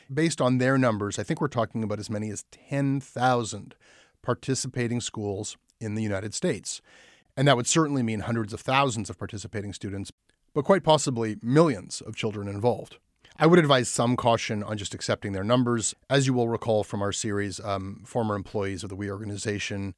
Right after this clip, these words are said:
have accounts of being told to exaggerate or even fabricate numbers, uh, in terms of the, the impact and reach of the organization. In other cases, uh, there are impressive numbers and accolades,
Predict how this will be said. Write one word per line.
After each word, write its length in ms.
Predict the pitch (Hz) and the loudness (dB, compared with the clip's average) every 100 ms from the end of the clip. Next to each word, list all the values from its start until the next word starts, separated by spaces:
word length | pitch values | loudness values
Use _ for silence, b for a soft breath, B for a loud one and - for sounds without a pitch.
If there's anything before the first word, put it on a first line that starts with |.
| - | -4
have 120 | 123 | -4
accounts 320 | 120 127 110 | 0 0 0
of 160 | 113 98 | -4 -6
being 160 | 104 104 | -6 -4
told 420 | 113 104 101 - | 0 0 -2 -8
to 340 | - 104 98 101 | -6 -4 -4 -6
exaggerate 600 | 117 123 113 110 110 117 | 0 4 4 2 -2 -2
or 80 | 104 | -4
even 180 | 98 | -6
fabricate 720 | 98 113 107 101 - 101 - - B B B | -2 0 0 -2 -10 -12 -14 -20 B B B
numbers, 540 | 120 101 95 92 - - | -4 -2 -4 -8 -10 -12
uh, 200 | - 110 - | -16 -16 -10
in 100 | 117 | -8
terms 300 | 104 101 98 | -6 -6 -6
of 280 | 98 92 - | -8 -10 -14
the, 180 | 113 101 | -14 -14
the 160 | 117 110 | -12 -8
impact 380 | 107 101 90 101 | -6 -6 -6 -8
and 120 | 98 | -2
reach 300 | 120 107 - _ - | -2 -2 -6 _ -4
of 140 | 110 | -2
the 80 | 104 | -2
organization. 640 | 101 101 95 98 95 - _ _ _ b b b | -2 -4 -6 -6 -8 -12 _ _ _ b b b
In 140 | 131 | 0
other 240 | 120 196 170 | 4 6 6
cases, 580 | 147 131 - 120 110 104 | 4 2 2 -2 -2 0
uh, 260 | 120 113 107 | 4 4 2
there 200 | 117 110 | 2 4
are 200 | 113 110 | 6 4
impressive 540 | 113 - 123 - 120 | 0 -4 -4 -2 -2
numbers 340 | 120 120 110 117 | 0 0 0 -2
and 100 | 107 | 0
accolades, 680 | 117 - 113 104 95 - | 0 0 0 0 -2 -8